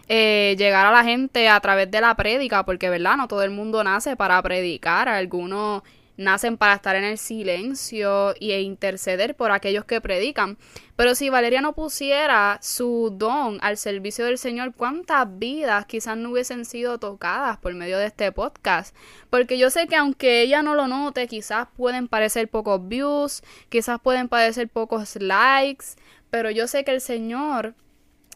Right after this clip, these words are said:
ha hecho grandes cosas a través de, de, de este podcast y ha tocado muchas vidas que ella ni se imagina.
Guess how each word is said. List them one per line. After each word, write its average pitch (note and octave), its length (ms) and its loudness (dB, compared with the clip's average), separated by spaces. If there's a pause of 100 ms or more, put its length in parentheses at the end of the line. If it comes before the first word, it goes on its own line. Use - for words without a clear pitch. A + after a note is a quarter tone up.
(140)
ha G3 180 0
hecho A3 180 -2
grandes G#3+ 380 0
cosas A3+ 320 -4
a G3 80 -2
través F3 220 -2
de, G3 100 -4
de, G#3+ 180 -4
de F#3+ 180 -6
este G3+ 260 -2
podcast F#3 760 -4
y G#3+ 80 0
ha G3 80 2
tocado A#3 340 2
muchas C4+ 360 0
vidas C4+ 260 0
que A3+ 80 -4
ella A3 140 -2
ni C4 100 -2
se C#4 140 -6
imagina. G#3 840 -6